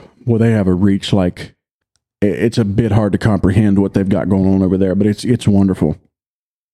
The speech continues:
And, um, Recovering Fundamentalist Podcast, Church Split, uh, some of those others, their reach is phenomenal. They've been doing it for a few years now.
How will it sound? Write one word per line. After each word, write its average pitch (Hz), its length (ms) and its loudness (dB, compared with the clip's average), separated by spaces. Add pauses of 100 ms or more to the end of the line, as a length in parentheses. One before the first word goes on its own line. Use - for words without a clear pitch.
(480)
And, 98 460 0
um, 90 400 0 (420)
Recovering 104 380 0
Fundamentalist 104 560 0
Podcast, 98 960 -4 (460)
Church 98 340 -2
Split, - 640 -4 (760)
uh, 71 180 2
some - 180 0
of 95 60 2
those 85 140 2
others, 82 500 -2 (720)
their 92 300 0
reach 87 320 0
is 80 160 -2
phenomenal. 87 580 0
They've 90 140 0
been 90 120 0
doing 90 200 0
it - 60 -6
for - 120 -2
a - 40 -2
few 95 180 0
years 90 320 0
now. 73 280 -2